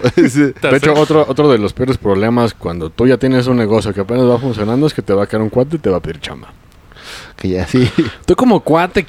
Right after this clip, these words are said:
Speaker 3: crees que tiene la pinche necesidad de darle chamba, pero sabes que es un pinche parásito que ve pinche Ren and Stimpy drogado, güey, en un sillón
Speaker 1: <laughs>
Speaker 3: todo el día.
Speaker 1: Sí, eso es
Speaker 3: Y es
Speaker 1: cierto.
Speaker 3: irresponsable.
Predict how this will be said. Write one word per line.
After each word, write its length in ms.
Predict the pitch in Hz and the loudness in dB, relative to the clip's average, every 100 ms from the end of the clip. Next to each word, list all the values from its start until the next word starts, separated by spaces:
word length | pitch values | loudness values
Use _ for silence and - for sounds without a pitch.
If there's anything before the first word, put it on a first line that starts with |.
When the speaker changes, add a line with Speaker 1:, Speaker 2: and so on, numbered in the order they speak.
| - | -4
Speaker 3:
crees 480 | 135 135 151 190 | -4 -2 0 0
que 160 | - 113 | -2 -6
tiene 320 | - 120 156 | -6 -6 -4
la 120 | 92 | -4
pinche 440 | - - 131 156 135 | -6 -6 -6 -4 -4
necesidad 460 | 92 87 82 98 | -4 -8 -4 -2
de 80 | 120 | 0
darle 200 | 117 113 | 0 -2
chamba, 340 | 101 131 143 92 | -4 -2 -2 -2
pero 200 | 87 87 | -4 -2
sabes 220 | 110 120 | -2 -2
que 100 | 123 | -2
es 60 | |
un 100 | 127 | -2
pinche 300 | 127 110 113 123 | -4 -4 -4 -2
parásito 560 | 95 95 98 113 110 - | -2 -2 -2 -2 -4 -4
que 120 | - | -8
ve 360 | 87 90 98 98 | -4 -2 -2 -4
pinche 280 | 95 98 98 | -8 -6 -6
Ren 260 | 92 98 | -4 -4
and 140 | 95 90 | -6 -8
Stimpy 400 | - 90 87 90 | -8 -6 -4 -4
drogado, 500 | 82 90 95 90 78 | -4 -4 -2 -2 -6
güey, 180 | 71 - | -6 -8
en 60 | 220 | -8
un 80 | - | -8
sillón 420 | - 226 226 208 202 - - | -2 0 0 0 -6 -6 -12
Speaker 1:
<laughs> 300 | - - - | -10 -10 -4
Speaker 3:
todo 220 | 110 104 | 0 0
el 80 | 101 | 0
día. 300 | 117 92 82 - - - - - | 0 0 -4 -12 -20 -18 -18 -8
Speaker 1:
Sí, 180 | - 139 | 0 2
eso 160 | 143 147 | 2 2
es 60 | - | 2
Speaker 3:
Y 40 | |
es 100 | 120 | 2
Speaker 1:
cierto. 60 | 123 | 2
Speaker 3:
irresponsable. 640 | 131 120 139 156 147 104 | 0 0 2 2 2 0